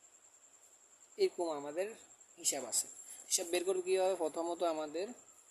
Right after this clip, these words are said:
ধাপ ওয়ান, ভার্নিয়ার স্কেলের ঘর সংখ্যাটা বের করতে হবে। ভার্নিয়ার আমরা, আমি ধাপ ধাপ করাই, করালে আপনাদের ম-, মা-, মানে মাথা ঢুকবে। ভার্নিয়ার স্কেলের ঘর সংখ্যা বের করবো। ভার্নিয়ার স্কেলের ঘর সংখ্যা নির্ণয়ের সূত্র কী?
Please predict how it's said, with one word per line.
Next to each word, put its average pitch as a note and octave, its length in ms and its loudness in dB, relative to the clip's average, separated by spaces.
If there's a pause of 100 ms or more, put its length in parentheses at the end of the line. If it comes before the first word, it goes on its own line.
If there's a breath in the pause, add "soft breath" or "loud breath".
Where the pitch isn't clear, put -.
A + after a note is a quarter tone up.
(1400)
ধাপ D#3 240 2
ওয়ান, C#3 160 0
ভার্নিয়ার D3+ 260 4
স্কেলের F#3 240 6
ঘর F3 100 8
সংখ্যাটা D#3+ 260 2
বের C3+ 140 0
করতে B2+ 240 -8
হবে। A#2+ 120 -4
ভার্নিয়ার C#3+ 380 -4
আমরা, D#3 340 2
আমি D#3 200 -2
ধাপ D3+ 260 -2
ধাপ D3 180 0
করাই, A2 320 -2 (380)
করালে D3+ 260 0
আপনাদের D#3 280 -2
ম-, D#3 200 2
মা-, C3 260 -6
মানে C3+ 200 -6
মাথা C3+ 220 -4
ঢুকবে। B2+ 380 -8 (380 loud breath)
ভার্নিয়ার D3 220 0
স্কেলের F3 340 6
ঘর D#3+ 160 4
সংখ্যা C#3+ 220 -4
বের B2+ 100 0
করবো। B2 180 -6
ভার্নিয়ার C3+ 240 -2
স্কেলের E3 180 2
ঘর D#3 80 6
সংখ্যা D#3+ 220 2
নির্ণয়ের D#3+ 380 0
সূত্র D3 260 -2
কী? C3+ 180 0